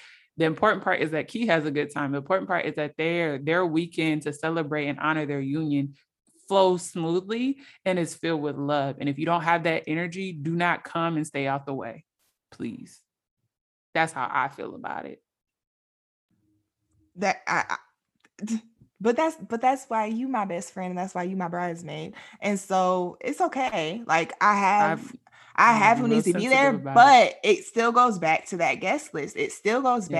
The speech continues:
Speaker 2: back to who we chose to invite, why we chose to invite them, who we felt obligated to, you know,
Speaker 1: Mm-hmm.
Speaker 2: whether it was, "Oh, okay, we've been friends since high school."
Speaker 1: Yeah.
Speaker 2: Um, but are they still friendly to you?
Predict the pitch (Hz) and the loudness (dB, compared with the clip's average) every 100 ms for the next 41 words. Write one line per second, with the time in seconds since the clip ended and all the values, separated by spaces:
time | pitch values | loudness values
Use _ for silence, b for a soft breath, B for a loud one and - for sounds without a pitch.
0 | 156 139 - - 269 233 180 226 - b | 0 -2 -8 -8 -2 0 0 -4 -12 b
1 | b b b - 196 214 247 285 180 160 | b b b -4 -2 0 -2 -2 -2 -4
2 | 170 233 247 214 165 151 160 - 160 165 | -4 -6 -4 0 2 2 0 -4 2 6
3 | 220 233 233 220 190 180 160 165 170 196 | 6 4 -2 -4 -2 -2 -2 -2 -6 -4
4 | 226 220 175 - 165 185 190 185 - 190 | -4 2 2 4 2 0 -4 -6 -6 -4
5 | 190 247 _ _ 185 175 170 147 143 139 | -4 -6 _ _ -2 2 2 2 -2 -4
6 | 175 180 175 175 160 160 175 185 - - | 2 4 6 4 2 0 -2 -6 -6 0
7 | 170 170 180 180 170 170 170 160 170 170 | 0 0 -2 -4 -2 -4 -4 -8 -8 -6
8 | 170 180 202 - - _ _ - 190 - | -4 -4 -6 -8 -20 _ _ -12 -10 -10
9 | - 190 196 - 226 240 302 _ b b | -4 -4 -4 -8 -8 -8 -10 _ b b
10 | b b 143 139 156 _ - 185 170 156 | b b -8 -8 -12 _ -2 2 4 2
11 | 156 165 - 180 175 185 170 180 170 165 | 0 -6 -2 2 4 4 2 -2 -4 -4
12 | 170 170 156 - - 226 220 233 | -6 -4 -8 -10 -8 -6 -4 -6